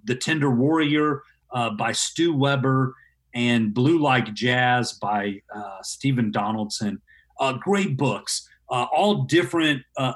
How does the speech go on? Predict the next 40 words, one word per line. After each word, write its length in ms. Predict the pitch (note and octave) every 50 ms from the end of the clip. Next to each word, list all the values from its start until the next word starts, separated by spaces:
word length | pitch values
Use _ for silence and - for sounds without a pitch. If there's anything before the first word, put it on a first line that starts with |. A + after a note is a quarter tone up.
| - _
uh, 140 | B2 B2 A#2+ - - C3+
angles 720 | C#3+ D3 D3 D3 C3 B2+ A#2+ A#2+ A#2 A2+ A2 - - - -
on, 480 | A#2+ A2+ A2+ A2 G#2+ G#2 G#2 G#2 G#2+ -
on 220 | A2 A2 A2 A2 A2+
understanding 1000 | A#2+ B2+ B2+ B2 - - - - B2 B2 A#2+ A#2 A#2 A#2 A#2 A2+ A2+ A2 G#2+ - _ _ _ _ _ _
our 120 | A#2 A#2 A2
relationship 720 | G#2 G#2+ G#2 G#2+ A2+ G#2+ - - A2+ G#2 - A#2+ A2 - -
with 180 | G#2+ G2+ - _
God. 400 | A2 G2 F#2+ F#2+ F#2+ G2 F#2+ - _ _ _ - - _ _ _ _
Um, 580 | - G#2+ G#2+ G#2 G#2 G#2 G2+ G2+ G2 F#2+ F#2 - _ _ _ _ - - -
but 220 | C#3 C#3 C3+ C3+
one 200 | D3+ F3 G3 G3+
that 160 | F#3+ E3+ C#3+ -
stuck 320 | - - F3+ D3+ C3+ -
out 180 | F#3 D#3+ F3 C#3
to 60 | D#3+
me, 120 | D3 C#3+ C#3
and 80 | C3+
it's 120 | C3 B2+ -
funny, 300 | - - F3+ F3 F3 D3
I 120 | A#2 C3+ C3+
put 300 | C3+ - - G3+ G#3 G#3
these 180 | G3+ F#3+ C#3 C3+
books 320 | - - F3+ F3+ F3 -
on 160 | E3 D#3 D3
a 60 | C#3 C3
shelf 560 | C3+ - - - F3 E3+ E3 E3 E3 C#3 - - - - - _ _ D3
and 100 | D3 C3+
I 160 | B2+ B2+ B2+ C3 -
paid 280 | - E3+ E3+ E3+ E3+
no 200 | D3 C#3+ C3+ C3
mind 400 | B2 A#2+ B2 B2+ C#3 C#3+ C#3+ C3+
to 60 | B2+ A2+
these 240 | G#2+ A2+ A2 G#2
books 380 | - _ B2+ C3 C3+ B2+ - -
because 420 | - B2 A2 - B2 A#2+ A2+ - - - - _ _ _ -
I 60 | A#2+
was 260 | A#2 A#2 A#2 - -
so 540 | - - - - - - F3 E3+ F3 E3+ D#3
engulfed 560 | C#3+ C3 A#2 G#2+ B2+ B2+ B2+ A#2 A2+ - -